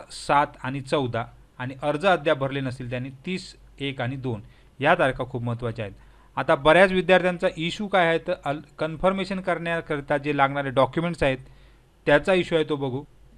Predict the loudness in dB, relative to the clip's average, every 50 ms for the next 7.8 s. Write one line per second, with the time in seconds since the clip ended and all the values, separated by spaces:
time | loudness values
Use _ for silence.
0 | -20 -20 -20 -20 -16 -6 0 2 4 8 8 8 8 8 8 6 6 4 2 4
1 | 6 6 6 6 2 -2 -2 -2 0 2 2 2 2 2 -2 -4 -4 -4 -6 -6
2 | -6 -6 -4 -2 -2 -2 -2 -2 -4 -6 -6 -8 -8 -6 -6 -4 -4 -2 -2 -4
3 | -4 -4 -6 -6 -4 -4 -4 -4 -6 -8 -10 -12 -14 -14 -10 -10 -8 -4 -2 -2
4 | -2 -2 -4 -4 -4 -4 -6 -8 -10 -10 -10 -8 -8 -8 -6 -6 -4 -2 -2 -2
5 | -2 -4 -6 -10 -14 _ _ _ -20 -20 -20 -20 -20 -20 -20 -20 -20 _ _ _
6 | _ _ -20 _ -20 -20 -20 -20 -20 -20 -14 -6 -4 -4 -4 -4 -4 0 2 4
7 | 4 6 4 4 4 4 2 2 0 -2 -4 -4 -4 -4 -4